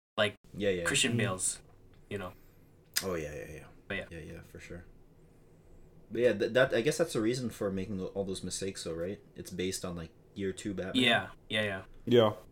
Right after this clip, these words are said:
Speaker 3: facts.
Speaker 2: Whereas, like, literally his second year as being Batman. And he even says that in the open-, <laughs> no, it, this
Speaker 1: Yeah.
Speaker 2: opening thing, there's got a lot of, it's got a lot of meat
Speaker 1: It's
Speaker 2: on
Speaker 1: so
Speaker 2: it.
Speaker 1: good,
Speaker 2: He's like,
Speaker 1: yeah.
Speaker 2: he's
Speaker 3: It
Speaker 2: like,
Speaker 3: does,
Speaker 2: "I'm,"
Speaker 3: that's what I'm saying.
Speaker 2: he's like, "Sleepless nights for, like, two years." Yeah. He, he says it,
Speaker 3: Like, the,
Speaker 2: everything
Speaker 3: it
Speaker 2: gets
Speaker 3: caught
Speaker 2: set
Speaker 3: the
Speaker 2: up.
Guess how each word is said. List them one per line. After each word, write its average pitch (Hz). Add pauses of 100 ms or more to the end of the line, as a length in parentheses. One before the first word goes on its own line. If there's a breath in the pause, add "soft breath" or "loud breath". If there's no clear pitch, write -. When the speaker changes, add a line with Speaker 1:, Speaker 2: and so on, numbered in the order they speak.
Speaker 3:
facts. 107
Speaker 2:
Whereas, 104
like, 95
literally 107
his 98
second 95
year 90
as 85
being 90
Batman. 82
And 127
he 123
even 175
says 170
that 107
in 98
the -
open-, 139 (120)
<laughs> -
no, 127
it, 120
this 170
Speaker 1:
Yeah. 208
Speaker 2:
opening 143
thing, 113
there's 117
got 165
a 208
lot 151
of, 98
it's 120
got -
a 190
lot 131
of 95
meat 113
Speaker 1:
It's -
Speaker 2:
on 233
Speaker 1:
so 220
Speaker 2:
it. -
Speaker 1:
good, 240
Speaker 2:
He's 151
like, 196
Speaker 1:
yeah. 160 (360 loud breath)
Speaker 2:
he's 156
Speaker 3:
It 147
Speaker 2:
like, 151
Speaker 3:
does, 254
Speaker 2:
"I'm," -
Speaker 3:
that's 254
what 302
I'm 320
saying. 349
Speaker 2:
he's 139
like, 147
"Sleepless 156
nights 139
for, 135
like, 113
two -
years." 135
Yeah. 110
He, 131
he 139
says 175
it, 127
Speaker 3:
Like, 185
the, -
Speaker 2:
everything 170
Speaker 3:
it 147
Speaker 2:
gets 143
Speaker 3:
caught 220
Speaker 2:
set 156
Speaker 3:
the 247
Speaker 2:
up. -